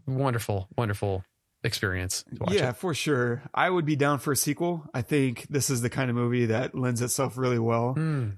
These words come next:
Speaker 2: to
Speaker 1: interesting.
Speaker 2: following up and seeing where are these characters now. Like, you've already kind of started down the Before Sunrise road.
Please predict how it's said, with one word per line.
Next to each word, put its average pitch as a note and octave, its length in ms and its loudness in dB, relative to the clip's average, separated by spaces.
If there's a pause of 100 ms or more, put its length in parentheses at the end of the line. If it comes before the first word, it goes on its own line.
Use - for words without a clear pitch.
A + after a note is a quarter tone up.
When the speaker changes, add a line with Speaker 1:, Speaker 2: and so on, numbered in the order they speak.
(140)
Speaker 2:
to - 100 0
Speaker 1:
interesting. C3 80 0
Speaker 2:
following B2+ 400 4
up B2+ 200 0
and A#2+ 120 -4
seeing A#2+ 420 2
where B2 240 2
are A#2+ 60 4
these A#2 140 0
characters - 360 -4
now. B2+ 320 0 (340)
Like, A#2+ 320 2 (160)
you've C3+ 200 0
already D3 180 8
kind C#3 180 2
of B2 60 0
started B2+ 400 2
down B2 240 2
the A#2 240 4
Before A2 300 -2
Sunrise A#2 440 0
road. C#3 360 4